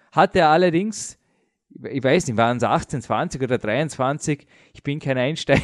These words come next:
<laughs> ich kann mich nicht an alles erinnern. <laughs> Da, da, da hat er wi-, wirklich mehrere Stück davon besessen. Als er danach gefragt ha-, wurde, warum er immer dasselbe anhat,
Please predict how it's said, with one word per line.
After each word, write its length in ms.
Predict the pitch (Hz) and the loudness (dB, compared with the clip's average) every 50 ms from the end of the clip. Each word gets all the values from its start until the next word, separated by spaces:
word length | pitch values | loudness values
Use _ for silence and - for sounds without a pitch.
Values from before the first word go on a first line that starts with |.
| - - - | -2 -8 -12
<laughs> 160 | - - - | -12 -12 -10
ich 120 | - - | -10 0
kann 200 | - 165 151 170 | 4 4 6 6
mich 100 | 170 165 | 4 2
nicht 180 | 170 175 185 - | 0 -2 2 2
an 120 | 143 131 123 | 2 2 4
alles 300 | 123 139 147 147 135 147 | 4 4 4 4 4 4
erinnern. 400 | 139 135 147 156 156 151 147 - | 2 2 2 2 2 0 0 -2
<laughs> 40 | - 214 226 - - - - 160 - 202 214 196 - 170 185 185 175 160 147 - | -6 -10 -8 -8 -8 -4 -4 -6 -6 -6 -12 -14 -14 -14 -18 -16 -16 -12 -2 0
Da, 280 | 170 175 160 151 139 | 0 0 0 -4 -2
da, 260 | - 170 156 156 151 | 2 4 4 4 4
da 200 | 147 - 147 135 | 4 4 4 4
hat 180 | 147 170 185 190 | 4 4 4 6
er 160 | 180 156 151 | 4 4 4
wi-, 180 | 156 180 180 156 | 2 0 2 4
wirklich 460 | 160 196 208 - 208 185 - - - | 4 4 4 4 0 -2 -2 -2 -10
mehrere 560 | 170 147 135 143 175 208 220 214 196 170 160 - | -8 -4 2 4 6 6 6 6 4 4 2 -2
Stück 300 | - - 202 196 - - | -2 -6 -8 -8 -2 -2
davon 320 | 208 - 170 175 185 190 | 0 2 2 0 2 2
besessen. 560 | 185 170 - 175 175 208 - - - 233 - _ _ _ _ _ _ _ _ _ _ _ | 0 0 2 2 0 0 -2 -4 -8 -10 -12 _ _ _ _ _ _ _ _ _ _ _
Als 260 | 143 165 175 170 180 | 4 4 6 6 4
er 100 | 165 147 | 2 2
danach 340 | 151 147 147 147 160 165 - | 2 0 0 0 0 0 -2
gefragt 480 | - 139 117 127 127 175 214 - - | -6 -2 0 0 0 0 -2 -2 -4
ha-, 240 | 165 156 147 151 160 | 0 2 2 2 2
wurde, 400 | 139 135 151 165 156 135 135 123 | 0 0 2 2 2 2 2 2
warum 260 | 117 127 139 170 185 180 | 2 2 2 2 2 2
er 100 | 151 156 | 0 2
immer 180 | 180 185 175 | 2 0 2
dasselbe 540 | 156 156 139 - - 165 170 180 170 156 - | 2 0 -2 0 0 2 2 2 0 0 -2
anhat, 480 | 127 175 208 202 190 156 - - - | -2 -2 -2 0 0 0 0 -2 -14